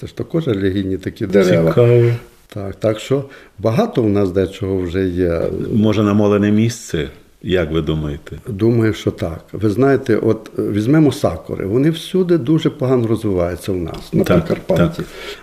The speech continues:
Speaker 1: А там вони прижили. Всі дивуються, як це у вас. Причому вони на відкритій площі, вони не захищені від вітрів і так далі.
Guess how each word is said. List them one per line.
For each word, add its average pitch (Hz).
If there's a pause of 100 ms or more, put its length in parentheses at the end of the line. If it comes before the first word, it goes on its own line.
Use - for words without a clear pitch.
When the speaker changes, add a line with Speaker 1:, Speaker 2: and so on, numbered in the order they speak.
Speaker 1:
А 117
там 151
вони 165
прижили. 139
Всі 160
дивуються, 107
як 139
це 160
у 143
вас. 135 (220)
Причому 139
вони 117
на 120
відкритій 113
площі, - (440)
вони 110
не 120
захищені 120
від 101
вітрів 120
і 101
так 92
далі. 123